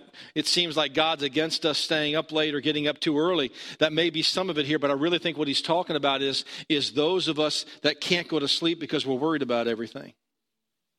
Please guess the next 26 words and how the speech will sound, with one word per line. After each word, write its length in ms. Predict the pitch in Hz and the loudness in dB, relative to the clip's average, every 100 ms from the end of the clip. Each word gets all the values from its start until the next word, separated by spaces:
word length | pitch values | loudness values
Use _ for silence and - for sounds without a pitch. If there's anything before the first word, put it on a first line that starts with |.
| _ _ _ _ _ _ _ - | _ _ _ _ _ _ _ -12
Have 100 | 127 | -6
you 80 | 120 | -4
been 260 | 120 175 | -2 -2
there? 260 | 185 190 175 - _ _ - _ _ _ _ _ _ _ _ _ _ _ _ _ _ - | -2 -4 -6 -16 _ _ -20 _ _ _ _ _ _ _ _ _ _ _ _ _ _ -6
You 120 | 139 | -4
get 280 | 131 202 190 | 2 2 4
up 300 | 214 - - | 0 -2 -2
early, 560 | 196 185 151 117 107 - _ _ _ _ _ _ _ _ _ _ _ - | 0 2 2 -2 -6 -18 _ _ _ _ _ _ _ _ _ _ _ -6
and 100 | 151 | 0
you 80 | 165 | 0
feel 460 | - - 262 262 202 | -2 0 0 2 2
like 300 | 160 151 175 | 0 0 -2
if 160 | - | -2
you 80 | 175 | -2
worry 400 | 151 196 254 247 | 4 4 4 0
about 280 | 196 190 185 | 2 2 0
it 80 | 180 | 0
more 360 | 190 202 190 | 0 2 2
or 120 | 180 | 0
you 140 | 170 170 | 0 -2
do 300 | 123 208 247 | 0 0 2
something 440 | - 190 - 160 | 0 -2 -2 -4
to 60 | 151 | 0
fix 220 | 180 - | -2 -2
the 80 | 151 | -4
situation, 640 | 165 160 170 208 - 151 | -2 0 2 2 0 -4